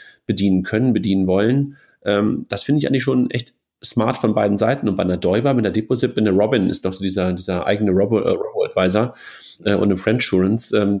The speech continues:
glaub ich, sind die schon ganz gut aufgestellt, ne? Eine D K B ist, glaub ich, momentan noch eher auf dem Transaktionalen unterwegs, ne? Also Clark ist eine Ausnahme, aber sofort Kooperation, PayPal-Kooperation, Kringle-Kooperation,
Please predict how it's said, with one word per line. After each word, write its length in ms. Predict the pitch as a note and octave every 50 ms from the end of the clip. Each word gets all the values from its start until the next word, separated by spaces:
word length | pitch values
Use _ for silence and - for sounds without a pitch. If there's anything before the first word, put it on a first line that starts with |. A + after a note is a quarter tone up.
| - -
glaub 140 | - G#2+
ich, 80 | G#2+ -
sind 80 | C3 C3
die 180 | B2+ B2 - - _
schon 200 | - - B2 A#2+
ganz 120 | B2 A#2+
gut 260 | - A#2+ A2 A2 -
aufgestellt, 520 | - A#2+ A2+ - G2+ - - E2 E2 - -
ne? 80 | G#2+
Eine 100 | B2 B2+
D 100 | A2+ A#2
K 140 | A2 - G#2+
B 420 | F#2+ - A2 A2+ B2+ D3+ D#3+ D#3+ - - - - - - - - _
ist, 120 | - A#2 -
glaub 100 | - A2
ich, 100 | A#2 A2+
momentan 380 | A#2 G#2+ G2 - - A#2 A2+
noch 180 | B2 A2+ A2 -
eher 200 | A2 A2 G#2 -
auf 80 | A2+ -
dem 160 | A2+ G#2 F#2+
Transaktionalen 880 | - A#2 A2+ G#2+ A2+ G#2+ - - - G#2+ G2 G2 G2 A2 A2 G2+ E2+
unterwegs, 580 | E2+ F2+ - F2+ E2+ D#2 E2+ D#2+ D2 - - -
ne? 140 | F#2+ A2 G#2+
Also 160 | G2 F#2+ F#2
Clark 380 | - - - - G2+ G#2+ - -
ist 140 | G2 -
eine 120 | - G2 F2
Ausnahme, 580 | F#2 A2 A#2+ - B2+ B2 B2 B2+ B2 A#2 A2+
aber 240 | - F#2+ F#2+ F#2+ F#2
sofort 500 | F#2 - F2+ - - - G#2+ A#2+ B2+ -
Kooperation, 580 | - - A2 - G#2+ G#2+ G#2 - - A2 G2 F#2+
PayPal-Kooperation, 840 | G2 A2+ A2 - A2 G#2 - G#2+ G2 - G2+ G2+ G2 - G#2 G2 G2
Kringle-Kooperation, 1120 | - - A2 A#2+ A#2 A2+ - - G#2+ - - G2+ G#2 G2+ - - A2 G#2 G2+ G#2+ G#2+ G#2+